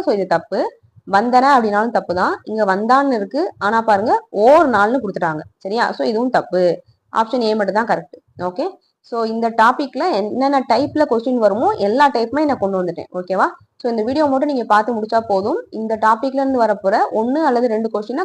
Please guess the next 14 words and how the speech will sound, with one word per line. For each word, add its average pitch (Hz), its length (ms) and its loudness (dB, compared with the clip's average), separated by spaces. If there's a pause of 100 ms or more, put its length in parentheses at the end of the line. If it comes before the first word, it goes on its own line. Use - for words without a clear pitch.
கண்டிப்பா 226 380 -4
நீங்க 277 180 -2
கரெக்டா 196 300 0
போட்டுடலாம். 160 320 -6 (180)
ஓகேவா? 190 280 0 (640)
அடுத்து, 185 320 -4 (380)
ஓர் 339 180 6 (160)
ஊர், 415 180 2 (220)
ஒரு 254 180 2 (200)
ஊர், 311 120 2 (280)
ஓர் 285 220 4
பள்ளி, 196 300 0 (260)
ஒரு 262 140 2 (160)
அணில். 190 300 0